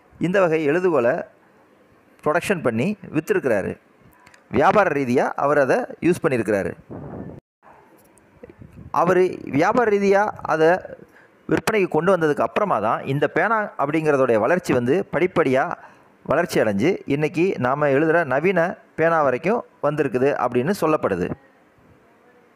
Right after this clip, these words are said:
பத்தொன்பதாம் நூற்றாண்டுக்கு அப்புறமா தான் ஃபவுண்டைன் பேனா அப்படிங்கிறது பழக்கத்துக்கு வந்திருக்குது. ஃபவுண்டைன் பேனாவுடைய முன்னோடி டிப் பேனா தான்.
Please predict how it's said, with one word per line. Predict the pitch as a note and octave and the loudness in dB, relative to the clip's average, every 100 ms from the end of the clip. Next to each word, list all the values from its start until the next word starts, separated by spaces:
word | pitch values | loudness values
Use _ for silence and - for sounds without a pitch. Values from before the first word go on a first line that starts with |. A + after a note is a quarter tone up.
| _ _ _ - - - - - _ | _ _ _ -20 -20 -20 -20 -20 _
பத்தொன்பதாம் | C#3+ - B3 A#3 F#3 | -2 -2 0 0 0
நூற்றாண்டுக்கு | F3 F#3 F3 C#3 | 0 0 -2 -2
அப்புறமா | A2+ F3+ E3+ A2+ | -2 -2 0 0
தான் | A#2 F3 - - _ _ _ - | 0 -2 -10 -20 _ _ _ -2
ஃபவுண்டைன் | F3+ A#3+ A#3 A3+ | 0 2 2 2
பேனா | F3+ D3+ C#3 - | 0 0 -2 -2
அப்படிங்கிறது | - C3+ D#3+ C#3+ A#2 C#3 A3+ - - _ _ _ _ _ _ _ _ - A3 - - - _ _ - | -4 0 0 2 2 2 0 -6 -14 _ _ _ _ _ _ _ _ -20 -20 -18 -16 -18 _ _ -2
பழக்கத்துக்கு | G3+ G3 - C3 F3 | 0 0 -2 0 0
வந்திருக்குது. | D3 C#3+ A2+ F2 - _ _ _ - | 0 0 0 -2 -6 _ _ _ -6
ஃபவுண்டைன் | - E3 A3+ C4 E4+ G3+ | -2 2 2 2 0 0
பேனாவுடைய | F3+ E3+ D3+ C3 C3+ F3+ - - | 2 2 2 2 2 0 -6 -10
முன்னோடி | C3+ D#3+ G#3+ E3+ F#3 - A#2+ | -4 0 2 2 2 -2 -4
டிப் | E3+ | -2
பேனா | F#3+ D3+ A2+ | 0 0 0
தான். | G#2+ | -2